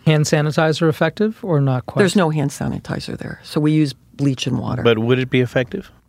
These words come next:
Speaker 2: Uh, alcohol would be effective, yes.
Speaker 3: So, Doctor Donovan,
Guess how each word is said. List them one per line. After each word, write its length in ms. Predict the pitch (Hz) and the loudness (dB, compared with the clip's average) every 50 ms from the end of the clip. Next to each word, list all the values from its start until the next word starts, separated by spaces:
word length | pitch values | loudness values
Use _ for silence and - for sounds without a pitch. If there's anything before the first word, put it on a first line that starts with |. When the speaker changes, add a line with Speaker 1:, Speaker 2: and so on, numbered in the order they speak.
| - - - - - | -20 -20 -20 -14 -6
Speaker 2:
Uh, 120 | - 180 180 - | -4 -4 -2 -2
alcohol 440 | 156 160 165 - - 175 165 165 | -2 -4 -4 -6 -6 -6 -4 -2
would 140 | 147 147 139 | -2 -2 -2
be 120 | 143 127 131 | -2 -4 -4
effective, 480 | 131 - - - - - - - - | -4 -6 -10 -10 -10 -10 -12 -10 -10
yes. 280 | - - - - - - - - | -10 -10 -10 -12 -14 -16 -18 -12
Speaker 3:
So, 180 | - - 160 143 | -2 2 2 4
Doctor 300 | 127 143 143 - - 151 | 4 4 2 4 2 4
Donovan, 560 | 127 135 127 123 123 113 120 113 113 117 - | 4 4 4 4 4 4 4 4 2 2 0